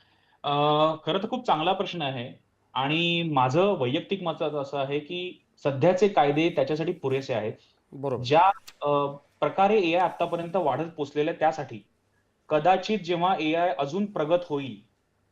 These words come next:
Speaker 1: आणि तेव्हा आपल्याला असे काही, अ, ब-, म्हणजे आपल्याला अशा काही कंडिशन्स दि-, बघायला मिळतील, ज्या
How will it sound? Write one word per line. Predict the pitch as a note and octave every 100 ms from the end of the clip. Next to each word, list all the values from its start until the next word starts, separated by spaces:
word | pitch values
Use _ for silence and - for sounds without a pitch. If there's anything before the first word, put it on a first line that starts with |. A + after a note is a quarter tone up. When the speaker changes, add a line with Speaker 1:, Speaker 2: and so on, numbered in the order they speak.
| _
Speaker 1:
आणि | B2 D3+ D#3
तेव्हा | D3 E3+
आपल्याला | F3 - E3 F3
असे | F3+ D3 F3
काही, | F3 D#3+ E3+ F3+ F3+ D#3+
अ, | D3 C#3 -
ब-, | - C3+ C3+ C3 C3
म्हणजे | C3+ C#3
आपल्याला | C3+ C#3+ D3 C#3+
अशा | C3+
काही | D#3 D#3+
कंडिशन्स | D#3 C#3+ D3+ E3 D3+ -
दि-, | C#3+ C#3
बघायला | C#3 D3 D#3+
मिळतील, | D#3 D3+ D3+
ज्या | D3+ E3